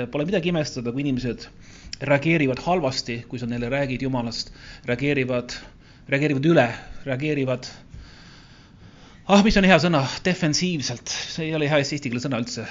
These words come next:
Mis on see? Kaitsepositsioonilt reageerivad. Ma ei tea, mis on see eesti hea, lähed kaitsesse. Aga see kõlab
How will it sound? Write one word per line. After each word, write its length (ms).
Mis 100
on 140
see? 100
Kaitsepositsioonilt 880
reageerivad. 560
Ma 80
ei 80
tea, 140
mis 160
on 80
see 80
eesti 200
hea, 100
lähed 240
kaitsesse. 560
Aga 120
see 120
kõlab 240